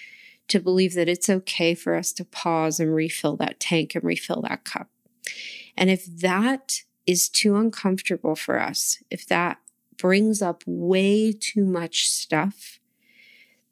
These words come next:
the brain, the inner critic, is gonna call us in. A great option is to say, "You're selfish." Because that,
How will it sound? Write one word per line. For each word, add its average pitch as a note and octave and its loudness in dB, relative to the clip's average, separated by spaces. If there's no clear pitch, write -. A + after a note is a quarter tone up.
the G3 4
brain, F3 2
the - 0
inner F#3 2
critic, E3+ 0
is F3+ 0
gonna F3 2
call D#3 0
us G3+ 0
in. E3 -2
A F3 0
great E3 -2
option D#3+ 0
is F3+ 0
to G#3 0
say, F3 0
"You're E3+ 0
selfish." - -2
Because F3 2
that, F#3 0